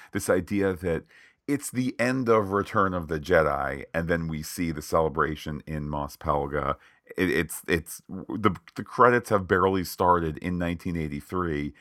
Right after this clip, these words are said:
We're walking out of the theater. Meanwhile, in Mos Pelga, um, we have the Mining Collective coming in,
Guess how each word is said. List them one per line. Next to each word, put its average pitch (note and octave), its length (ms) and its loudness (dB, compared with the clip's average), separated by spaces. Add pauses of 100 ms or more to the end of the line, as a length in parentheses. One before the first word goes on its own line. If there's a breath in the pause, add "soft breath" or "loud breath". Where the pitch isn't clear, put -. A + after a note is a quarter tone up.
(140)
We're G2+ 120 0
walking G2 400 2
out E2 140 -4
of C#2 80 -10
the D2 60 -14
theater. D2+ 440 2
Meanwhile, E2+ 600 -2
in D#2+ 100 -4
Mos D2+ 300 -6
Pelga, D#2 540 -2 (480 loud breath)
um, D#2 560 0 (180)
we F2+ 220 -2
have D#2+ 400 0
the E2+ 60 -4
Mining E2 360 0
Collective D2+ 480 -2
coming D2 360 -4
in, D#2 400 -4